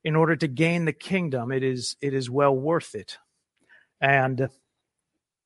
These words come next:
and so then this next paragraph would have been going on to show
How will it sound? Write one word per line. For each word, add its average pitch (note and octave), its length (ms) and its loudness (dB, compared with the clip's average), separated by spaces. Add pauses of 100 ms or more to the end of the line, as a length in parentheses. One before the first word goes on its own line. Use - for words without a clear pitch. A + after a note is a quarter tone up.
(120)
and D3 120 -4
so E3 220 6
then D#3 400 6
this F3 280 4
next F3 260 2
paragraph D3+ 680 4 (320)
would D3+ 160 0
have C3+ 200 -8
been D3+ 420 2
going D3 300 0
on F3 260 2
to D3 60 -4
show D3 540 0